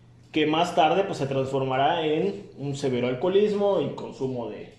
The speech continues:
de sustancias. Y aunque al principio parece que los, este, que, que estas píldoras la ayudan a ser, este, más creativa, la ayudan, este, a...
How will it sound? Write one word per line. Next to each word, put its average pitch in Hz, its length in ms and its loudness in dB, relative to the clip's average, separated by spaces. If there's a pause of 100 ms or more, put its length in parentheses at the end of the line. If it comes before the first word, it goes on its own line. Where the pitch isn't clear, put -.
(340)
de 117 100 -12
sustancias. 110 680 -12 (760)
Y 151 100 2
aunque 170 220 4
al 175 100 4
principio 240 460 0
parece 190 360 2
que 180 100 0
los, 143 460 0 (520)
este, 127 380 -2
que, 127 260 -2
que 143 120 0
estas 143 260 0
píldoras 175 680 2
la 131 120 -2
ayudan 147 460 4
a 123 60 -2
ser, 139 420 -2 (120)
este, 123 260 -8
más 127 240 -4
creativa, 160 640 2
la 131 100 0
ayudan, 127 460 2 (1000)
este, 113 580 -8
a... 117 560 -2